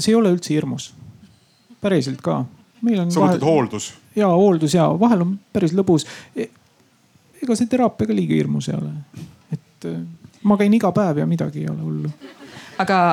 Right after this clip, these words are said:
Speaker 3: aga siin on niisugune praktiline osa, et, äh, kahjuks väga paljudel meie riigis ei ole seda raha, et, äh, et lubada seda hooldust.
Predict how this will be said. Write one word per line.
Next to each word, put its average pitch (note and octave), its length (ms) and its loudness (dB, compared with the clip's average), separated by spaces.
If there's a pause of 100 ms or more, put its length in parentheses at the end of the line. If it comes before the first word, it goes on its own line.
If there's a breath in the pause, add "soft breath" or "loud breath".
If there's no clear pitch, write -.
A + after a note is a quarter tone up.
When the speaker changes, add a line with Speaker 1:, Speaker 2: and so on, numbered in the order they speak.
Speaker 3:
aga F3 100 0
siin A3 240 2
on F#3 80 4
niisugune F3+ 320 0
praktiline E3 640 0
osa, E3 380 -2
et, - 260 -18
äh, D3+ 320 -2
kahjuks F3 380 -4
väga F3 260 -2
paljudel D#3+ 580 -2 (380)
meie D3+ 240 -4
riigis E3 320 -4
ei D3+ 80 -2
ole D#3 160 -2
seda D#3 300 -6
raha, G3+ 240 -2 (640 loud breath)
et, - 420 -8
äh, D3 460 -4 (160)
et - 120 -6
lubada G#3+ 360 0
seda D#3 240 -4
hooldust. D3+ 560 -2